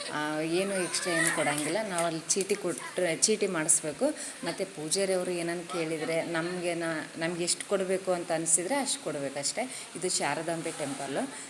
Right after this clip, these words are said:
ಅಂದರೆ ಇಲ್ಲಿ ಶಾರದಾ ದೇವಿ ಮತ್ತು, ಆ, ವಿಘ್ನ-, ಇದು ಈಶ್ವರ ಸ್ವಾಮಿ ಇಬ್ರೂ ನೆಲೆಸಿದ್ದಾರೆ. ಇಲ್ಲಿ ಇನ್ನೊಂದು ಏನಪ್ಪ ಅಂದ್ರೆ ಒಂದೇ ಶಿಲೆಯಲ್ಲಿ ಅಂತೆ ಕಟ್ಟಿರೋದು. ನಾವು ಇಲ್ಲಿ ಪೂಜಾರಿ ಅವ್ರನ್ನ ಕೇಳಿದ್ವಿ,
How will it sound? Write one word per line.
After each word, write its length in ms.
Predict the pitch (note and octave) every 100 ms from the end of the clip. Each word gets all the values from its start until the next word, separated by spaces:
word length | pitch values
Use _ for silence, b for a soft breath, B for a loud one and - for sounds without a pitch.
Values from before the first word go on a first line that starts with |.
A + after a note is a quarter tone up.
| -
ಅಂದರೆ 340 | D#3 D#3+ F3+ E3+
ಇಲ್ಲಿ 340 | E3 F#3+ G3+
ಶಾರದಾ 440 | - D#3+ F3+ G3
ದೇವಿ 320 | G3 F#3+ F#3+ E4
ಮತ್ತು, 340 | C#4+ - C#4+
ಆ, 920 | D#4+ - - - F#3 F3 E3+ D#3+ -
ವಿಘ್ನ-, 260 | E3 F3+ F3
ಇದು 460 | E3 E3+ F#3 - -
ಈಶ್ವರ 380 | G#3+ - G3+
ಸ್ವಾಮಿ 360 | F3+ F#3 D#3+ D#3
ಇಬ್ರೂ 600 | D#3+ E3+ F#3+ A#3 C#4 E4 - - E3
ನೆಲೆಸಿದ್ದಾರೆ. 920 | F3 - F3+ D#3 C#3+ F3 B3+ - -
ಇಲ್ಲಿ 320 | G#3+ A#3 A3+ G3+
ಇನ್ನೊಂದು 360 | A3 A#3+ A#3
ಏನಪ್ಪ 240 | G3 F#3+ F#3+
ಅಂದ್ರೆ 200 | F#3 C4
ಒಂದೇ 360 | G3 A3 C#4
ಶಿಲೆಯಲ್ಲಿ 500 | C4+ A#3 A3 G#3+ G#3
ಅಂತೆ 220 | F#3+ F3+
ಕಟ್ಟಿರೋದು. 760 | F3 D#3 - E3+ D#3+ D3 A#3+ D#4+ - -
ನಾವು 200 | F3 F#3
ಇಲ್ಲಿ 200 | F3+ F3+
ಪೂಜಾರಿ 460 | - G#3 G3 F#3+ F#3
ಅವ್ರನ್ನ 300 | E3+ E3 D#3
ಕೇಳಿದ್ವಿ, 460 | D#3+ C#3+ C#3 C#3+